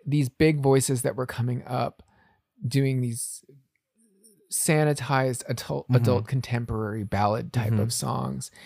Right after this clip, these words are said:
Speaker 1: I don't know that that ever really computed to me. It's interesting. It wasn't until, like, almost like Titanic that I really ever thought of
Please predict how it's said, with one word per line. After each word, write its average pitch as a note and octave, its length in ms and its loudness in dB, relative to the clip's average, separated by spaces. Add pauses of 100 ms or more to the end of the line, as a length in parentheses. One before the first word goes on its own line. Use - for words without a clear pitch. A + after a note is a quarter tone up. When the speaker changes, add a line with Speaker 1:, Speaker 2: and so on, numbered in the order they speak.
(240)
Speaker 1:
I - 80 4
don't A3 160 4
know C#3+ 140 8
that C3+ 120 6
that B2+ 160 4
ever A#2 240 2
really B2 240 -2
computed A#2 520 0
to A#2+ 100 -2
me. - 400 -6 (520)
It's D3 140 4
interesting. F3 320 4
It D#3+ 140 6
wasn't E3 320 6
until, B2+ 580 4
like, A#2+ 240 -4 (140)
almost E3+ 260 6
like D3 140 -2
Titanic - 680 -4
that A#2+ 100 -2
I A2+ 160 -4 (100)
really A2+ 300 -4
ever A2 360 -4 (360)
thought A#2 300 4
of B2+ 340 0